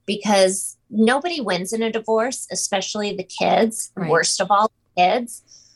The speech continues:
Speaker 1: But you can kind of taper that pain that they're going through by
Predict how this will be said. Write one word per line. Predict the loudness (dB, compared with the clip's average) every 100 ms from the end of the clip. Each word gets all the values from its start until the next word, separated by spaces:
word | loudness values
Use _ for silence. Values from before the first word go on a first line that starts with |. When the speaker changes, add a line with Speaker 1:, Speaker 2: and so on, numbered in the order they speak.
| _ _ -4
Speaker 1:
But | 0 0 0
you | -10 -12 -14 -6
can | -2 -2 -4 -8 -4
kind | -2 0 2
of | 4 2 -2 _ _ _ -18
taper | -6 -6 -2 -4
that | -2 -2 -4 -8
pain | -6 -4 -4 -6
that | -6
they're | -4 -4
going | -2 -2 -4 -6
through | -2 0 2 0 -4
by | -2 0 -2 -6